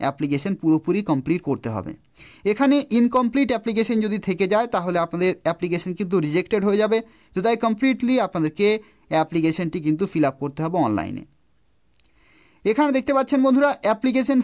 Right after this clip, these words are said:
ফিজ কাদের জন্য কত টাকা লাগছে। তো দেখতে পাচ্ছেন বন্ধুরা এখানে অ্যাপ্লিকেশন ফিজ লাগছে তিনশো টাকা। দেখতে পাচ্ছেন এখানে কিন্তু তিনশো টাকা অ্যাপ্লিকেশন ফিজ লাগবে। কিন্তু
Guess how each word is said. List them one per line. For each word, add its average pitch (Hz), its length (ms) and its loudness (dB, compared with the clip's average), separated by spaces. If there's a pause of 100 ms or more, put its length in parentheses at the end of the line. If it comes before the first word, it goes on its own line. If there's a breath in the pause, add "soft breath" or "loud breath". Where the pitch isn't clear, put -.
ফিজ 240 180 2 (100)
কাদের 208 300 0
জন্য 233 120 0 (120)
কত 185 100 0 (100)
টাকা 190 220 0
লাগছে। 107 240 -8 (420)
তো 185 140 0
দেখতে 220 200 0
পাচ্ছেন 262 300 2
বন্ধুরা 262 300 2
এখানে 247 220 0
অ্যাপ্লিকেশন 226 520 0
ফিজ 220 140 -2 (100)
লাগছে 202 200 0 (120)
তিনশো 190 340 0
টাকা। 226 160 0 (460 soft breath)
দেখতে 190 240 -2
পাচ্ছেন 214 360 0
এখানে 196 240 -2
কিন্তু 202 160 -2 (100)
তিনশো 220 300 0
টাকা 214 160 0
অ্যাপ্লিকেশন 190 480 -2
ফিজ 202 140 -2 (100)
লাগবে। 208 240 0 (480 soft breath)
কিন্তু 247 240 2